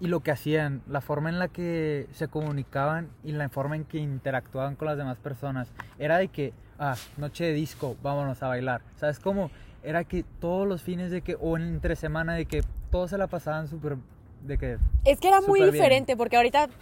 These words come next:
Speaker 2: también te la puedes pasar muy padre, puedes salir cada fin de semana, entre semana, pero sí siento que la vida social era muy diferente, era muy,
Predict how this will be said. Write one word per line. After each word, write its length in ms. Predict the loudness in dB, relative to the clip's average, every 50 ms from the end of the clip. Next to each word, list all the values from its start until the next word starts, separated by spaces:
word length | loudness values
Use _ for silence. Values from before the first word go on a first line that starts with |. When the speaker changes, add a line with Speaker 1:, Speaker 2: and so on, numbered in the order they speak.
| -20 -4 2
Speaker 2:
también 300 | 4 4 6 4 2 2
te 80 | 2 2
la 80 | 2
puedes 200 | 2 2 0 0
pasar 260 | 0 -2 -2 -2 -2 -2
muy 180 | -2 -4 -4
padre, 460 | 2 4 6 8 8 8 6 4 2
puedes 160 | 2 0 0 0
salir 180 | -2 -2 -2 0
cada 120 | 0 0 0
fin 140 | 0 -4 -8
de 60 | -8
semana, 260 | -8 -8 -6 -6 -6
entre 180 | -8 -8 -10 -12
semana, 460 | -12 -10 -8 -8 -8 -8 -8 -10 -12 -14 -18 -20 -20 -20 -10 -2 0
pero 160 | 2 2 2
sí 160 | 2 2 -2
siento 400 | 0 2 2 2 2 2 0 -2
que 300 | -2 0 2 2 2 0 -4 -18 -20 -20 -20 -20 -20 -20 -20 -20 -20 -20 -20 -12 -2
la 140 | 4 6 6
vida 240 | 8 8 8 8 8
social 640 | 6 2 0 0 0 0 4 8 8 8 8 8 6
era 160 | 4 2 2
muy 220 | 2 2 2 2
diferente, 600 | 2 2 2 2 2 2 2 2 0 0 0 2 4
era 160 | 4 4 2
muy, 500 | 0 0 0 0 0 0 0 0 -2 -4